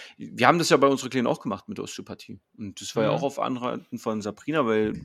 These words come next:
Speaker 1: die meinte, ja, der ist jetzt speziell
Speaker 2: Mhm.
Speaker 1: für, für, ähm, für Kinder
Speaker 2: Ja.
Speaker 1: ähm, oder Kleinkinder, auf die ist er spezialisiert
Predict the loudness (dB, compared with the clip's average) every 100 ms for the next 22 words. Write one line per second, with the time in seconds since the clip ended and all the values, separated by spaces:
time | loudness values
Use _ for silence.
0 | -14 -8 -6 -4 -2 0 2 2 0 -4
1 | -6 -8 -8 -4 -2 -2 -2 -2 -2 -4
2 | -12 -20 -20 -16 -2 0 0 -2 -4 -4
3 | -6 -8 -12 _ _ _ _ _ _ _
4 | _ _ _ -10 -10 0 0 4 2 2
5 | -6 _ _ _ _ _ _ -6 -6 _
6 | -6 -2 0 0 0 0 0 -2 -4 -6
7 | -8 -2 0 0 0 0 0 0 -2 0
8 | -2 0 -4 -6 -4 -2 -4 0 2 2